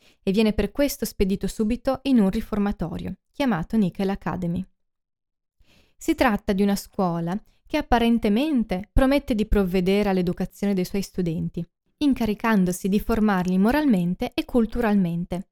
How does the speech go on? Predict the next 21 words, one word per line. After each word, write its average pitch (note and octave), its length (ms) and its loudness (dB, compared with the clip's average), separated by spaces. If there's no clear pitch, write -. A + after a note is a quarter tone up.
così D4 240 -2
da F#3+ 140 0
farli F#3 320 0
uscire A#3+ 420 -2
come C4 240 -2
persone F3+ 480 -4
pulite G3 720 -4
e D4+ 100 0
rispettabili. F#3+ 840 -6
Tutto F#4+ 300 4
questo C4 400 0
non C4+ 300 2
coincide B3+ 640 0
con F#3 160 -2
quello G3+ 320 0
che G3+ 100 -2
nella G3+ 260 4
realtà G3 520 -2
è F#3+ 160 0
la F#3+ 100 0
Nickel. F3+ 500 -2